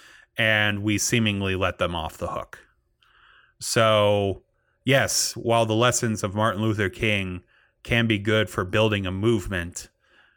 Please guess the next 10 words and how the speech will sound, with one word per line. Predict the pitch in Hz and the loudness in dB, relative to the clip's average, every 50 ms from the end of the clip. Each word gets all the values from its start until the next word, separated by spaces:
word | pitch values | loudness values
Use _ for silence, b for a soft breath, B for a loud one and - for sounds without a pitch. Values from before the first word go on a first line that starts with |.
| b b - | b b -4
um, | - 107 95 92 90 87 87 85 85 - _ _ - 117 | -2 0 0 0 0 -2 -4 -8 -10 -12 _ _ -8 -2
nonviolence | 120 123 120 123 123 123 120 107 110 110 117 117 113 110 104 98 95 95 90 - - - - - - _ _ _ _ _ _ _ _ _ _ _ - | 0 2 4 4 4 4 4 2 2 2 4 2 2 2 0 0 -2 -2 -4 -6 -4 -6 -6 -6 -10 _ _ _ _ _ _ _ _ _ _ _ -8
that | 120 117 117 110 110 107 101 95 90 - - _ _ _ _ _ _ - 127 120 117 120 117 117 113 | -2 0 2 2 4 2 2 2 0 -2 -6 _ _ _ _ _ _ -20 -18 -14 -12 -12 -10 -8 -4
seems | - - - 156 147 139 131 - | -2 0 4 4 4 4 2 2
to | - 123 | 0 0
be | 113 117 113 107 104 104 107 - | 2 4 4 4 4 2 0 0
asked | - 113 113 113 110 - - - | 0 0 0 0 0 -2 -6 -8
for | - - 117 107 107 101 | -2 0 2 4 4 4
in | 98 92 92 | 2 2 2
this | 107 110 107 98 - - - - - - | 4 4 4 4 2 -2 -4 -4 -6 -10